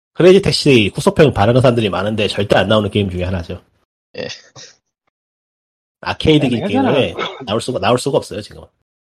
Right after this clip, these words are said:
Speaker 3: 그거 좀 애매하잖아. 크레이지 택시 투 같은, 투가 없나? 약간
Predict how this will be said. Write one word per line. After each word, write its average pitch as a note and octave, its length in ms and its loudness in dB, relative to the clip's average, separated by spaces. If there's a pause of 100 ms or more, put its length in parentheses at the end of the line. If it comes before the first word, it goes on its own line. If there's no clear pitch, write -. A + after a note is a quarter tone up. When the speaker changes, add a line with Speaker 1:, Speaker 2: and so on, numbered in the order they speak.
(120)
Speaker 3:
그거 - 240 -12
좀 D#3+ 160 -4
애매하잖아. C3+ 560 -4
크레이지 E3+ 240 -10
택시 D#3+ 240 -12
투 - 140 -20
같은, D#3 320 -10 (420)
투가 D4+ 200 -6
없나? A3+ 360 -8 (420)
약간 A#3 280 -18